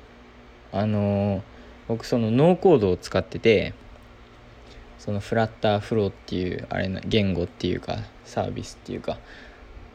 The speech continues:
やつなんですが、まあ、これおすすめですね。あのー、なんか、プログラミング、アプリ開発したいけど、プログラミングの仕方がわかんない。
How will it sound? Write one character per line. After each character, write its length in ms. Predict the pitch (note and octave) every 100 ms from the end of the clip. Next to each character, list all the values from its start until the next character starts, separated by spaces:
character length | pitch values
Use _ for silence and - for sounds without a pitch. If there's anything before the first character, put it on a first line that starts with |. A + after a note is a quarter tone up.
| - - -
や 180 | A2
つ 140 | G#2 G#2+
な 120 | F#2+
ん 80 | F#2
で 80 | E2+
す 220 | - F2
が、 340 | G2+ G2+ F2 - - - - - - -
ま 60 |
あ、 40 | A#2
こ 100 | D3
れ 40 |
お 120 | A2
す 160 | A2 A#2
す 100 | A#2+
め 140 | A2+
で 100 | A2
す 140 | - -
ね。 200 | F#2 G2+ - - - - - - -
あ 180 | G#2
の 120 | G2+ G2+
ー、 380 | G2 F#2+ F#2 - - - - - - - - - -
な 140 | A2
ん 40 |
か、 200 | - - - - - - - - -
プ 120 | - B2+
ロ 80 |
グ 80 | B2
ラ 140 | C3+ C3+
ミ 100 | C3
ン 100 | C3
グ、 200 | B2 -
ア 80 | A#2
プ 140 | -
リ 80 | C3+
開 140 | D3+
発 280 | C3+ A#2 -
し 140 | G#2 -
た 140 | A#2+
い 120 | G2+ -
け 120 | -
ど、 300 | D3 D#3+ - - - - - - - - -
プ 80 |
ロ 100 | A#2+
グ 60 | A#2+
ラ 100 | A#2
ミ 140 | A2+
ン 60 | A2
グ 40 |
の 120 | G#2+ G#2+
仕 100 | -
方 180 | G#2+
が 60 | G2
わ 80 | F#2
か 100 | B2+
ん 80 |
な 60 |
い。 80 | F#2+